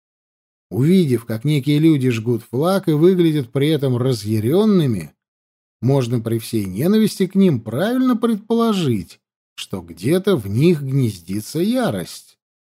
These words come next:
Можно также допустить, что сжигающие флаг считают Америку высокомерной, но их представления не имеют к вам никакого отношения.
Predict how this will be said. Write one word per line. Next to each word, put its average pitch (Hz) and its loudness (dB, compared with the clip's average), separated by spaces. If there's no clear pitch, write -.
Можно 220 0
также 156 -2
допустить, 190 0
что 92 -6
сжигающие 139 -2
флаг 165 -2
считают 160 -2
Америку 156 2
высокомерной, 123 -2
но 120 -2
их 143 -2
представления 175 0
не 180 2
имеют 196 4
к - -10
вам 165 0
никакого 131 0
отношения. 113 -4